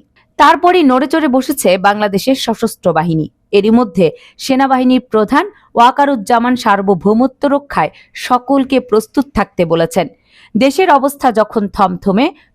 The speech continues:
তখন দেশের জনগণ মনে করছেন সকল আগ্রাসন রুখতে আঠারো ঊর্ধ্ব সকল নাগরিককে সামরিক ট্রেনিং দিতে হবে, যাতে করে মাতৃভূমি রক্ষায় দেশের সকল নাগরিক স্বতঃস্ফূর্তভাবে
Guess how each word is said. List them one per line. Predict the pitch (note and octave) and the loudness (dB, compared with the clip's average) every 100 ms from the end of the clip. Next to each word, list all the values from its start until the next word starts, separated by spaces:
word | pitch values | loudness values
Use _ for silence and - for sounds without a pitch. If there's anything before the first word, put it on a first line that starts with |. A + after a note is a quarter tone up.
| - | -4
তখন | F#3+ F#3+ F3 D3+ | 0 0 0 0
দেশের | G3+ - D4+ G3+ | 0 2 0 2
জনগণ | A#3 A#3+ B3 B3 | 0 0 0 0
মনে | G#3+ A#3 | 2 2
করছেন | C#4+ D#4+ - F3+ - - _ - | 0 -2 -2 -4 -4 -10 _ -8
সকল | - C#4 C#4+ D4+ - | -2 0 0 -4 0
আগ্রাসন | G3+ G3 A3 C4+ D4+ C#4+ | 0 2 -2 -2 0 4
রুখতে | B3+ C#4+ - F3+ F3+ - - - | 4 2 0 0 -2 -6 -12 -2
আঠারো | G#3 A3+ C#4+ C#4+ - | 0 0 0 -2 0
ঊর্ধ্ব | A#3 E3 - A3 | -2 -2 -4 -4
সকল | - G#3+ - A#3+ | -2 -4 -2 0
নাগরিককে | G3+ F3+ F#3+ C4+ C#4 F#3 D3+ - - | 2 0 0 -2 -2 -2 -2 -4 -14
সামরিক | - A#3 A3 A3+ - - | -2 0 0 -2 -6 -6
ট্রেনিং | - B3 B3+ C4 | 0 2 4 2
দিতে | F#3 F3+ E3+ | 2 0 0
হবে, | F3+ F3 D#3+ - - - | 0 -2 -4 -8 -10 0
যাতে | A#3 C4+ F4 | 2 4 2
করে | F4 F4 | 0 0
মাতৃভূমি | D4 A3+ A#3 - C#4+ C#4+ C#4 | 2 2 2 0 2 4 4
রক্ষায় | G#3 G#3+ - B3 B3+ | 2 -2 0 2 2
দেশের | F#3+ - G3+ - | 0 -2 -4 0
সকল | B3 B3 D4+ C4+ | -2 0 0 2
নাগরিক | G3 F3 G3+ A#3 D#3+ _ _ - | 2 2 2 0 -2 _ _ -4
স্বতঃস্ফূর্তভাবে | - B3 D4 C#4 - A3 - F#3 F3 E3 | 0 0 0 -4 -2 -4 -2 -2 0 0